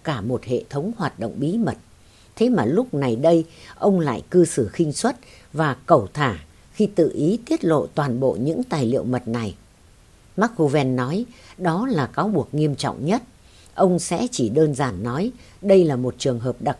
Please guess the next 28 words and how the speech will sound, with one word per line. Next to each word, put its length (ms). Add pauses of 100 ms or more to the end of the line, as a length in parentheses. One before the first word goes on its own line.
biệt. 180 (420)
Chúng 180
ta 260
đang 300
ở 260
trong 240
một 180
cuộc 200
chiến 280
tồi 280
tệ 200 (380)
mà 220
không 400
có 300
cách 200
nào 160
khác 320
để 240
chấm 200
dứt 240
nó." 240 (680)
Do 120
đó, 320 (300)
trong 240
những 280
tình 180
huống 340
này, 260